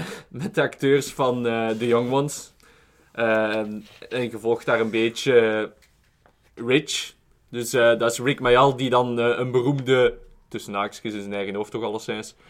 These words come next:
<laughs> acteur speelt. Die dan overfamiliair is. Ehm,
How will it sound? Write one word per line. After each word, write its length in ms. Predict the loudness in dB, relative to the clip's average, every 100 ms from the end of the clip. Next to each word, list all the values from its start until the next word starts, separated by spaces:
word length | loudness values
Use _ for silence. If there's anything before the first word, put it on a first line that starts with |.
| -20 -20 -4
<laughs> 220 | -4 2
acteur 420 | 2 2 2 0
speelt. 540 | 0 -2 0 0 -2 -18 -20 -20 -20 -20 -14
Die 120 | -2
dan 220 | 2 2
overfamiliair 800 | 2 0 0 -2 0 2 2 4
is. 360 | 2 -2 -10 -2
Ehm, 520 | 0 0 -2 -4